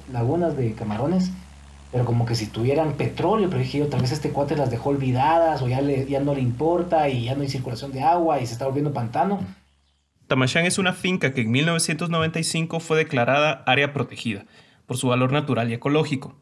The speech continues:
Speaker 2: Ahí está el manglar más extenso del país, siete mil seiscientas cincuenta hectáreas.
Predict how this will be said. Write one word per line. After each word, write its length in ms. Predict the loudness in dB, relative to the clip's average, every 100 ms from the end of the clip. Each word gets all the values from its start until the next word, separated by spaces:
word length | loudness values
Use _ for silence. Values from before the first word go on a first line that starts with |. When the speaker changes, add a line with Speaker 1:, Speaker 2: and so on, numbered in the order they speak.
| _ _ -6 0
Speaker 2:
Ahí 200 | 2 0
está 180 | 0
el 100 | 0
manglar 440 | 0 0 2 2 2
más 320 | 2 2 0
extenso 500 | -4 -2 0 0 2
del 140 | 0
país, 440 | 0 0 0 -4 -8 -14 -12 -6
siete 280 | -4 0
mil 300 | 2 2 0
seiscientas 600 | 0 -2 -2 -2 -2 -2
cincuenta 440 | 0 0 0 0 -2
hectáreas. 640 | 0 2 2 0 -6 -14